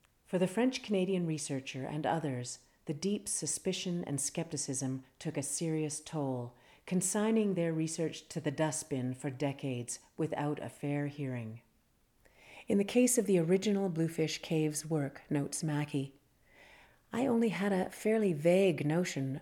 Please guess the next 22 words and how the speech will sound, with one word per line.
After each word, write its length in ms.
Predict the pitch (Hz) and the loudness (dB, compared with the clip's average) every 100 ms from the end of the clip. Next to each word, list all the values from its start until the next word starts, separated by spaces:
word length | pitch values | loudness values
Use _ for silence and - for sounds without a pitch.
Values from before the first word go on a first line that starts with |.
| - | -4
of 120 | 165 | -2
what 200 | 190 202 | 0 0
had 100 | 170 | -2
actually 360 | 165 170 - 143 | -2 -2 -2 0
been 180 | 147 | 0
found. 540 | 143 190 190 160 131 131 - _ _ _ - - - - - | -2 -2 0 0 -2 -4 -12 _ _ _ -20 -20 -20 -20 -4
It 160 | 226 | -2
was 160 | 220 165 | 0 0
a 60 | 156 | -2
classic 600 | - - 202 202 208 - | -6 -4 -2 0 -2 -2
example 680 | 208 - 156 147 147 143 - | -2 0 0 0 -2 -4 -4
of 80 | 156 | 0
enough 440 | 156 156 190 202 | 2 2 2 0
criticism 720 | - 220 180 - 147 151 143 143 - - | 0 2 2 2 0 2 0 -4 -8 0
lowering 560 | 175 196 208 202 196 | 6 6 6 6 4
my 160 | 160 160 | 2 2
motivation 720 | 156 151 147 143 147 147 139 | 2 2 0 0 -2 -2 -4
to 120 | - - | -6 -4
even 340 | 175 170 170 | -2 0 -2
find 440 | 165 170 165 165 160 | -2 -4 -2 0 2
out 200 | 175 - | 0 0
more. 520 | 165 160 135 147 | 0 0 0 -4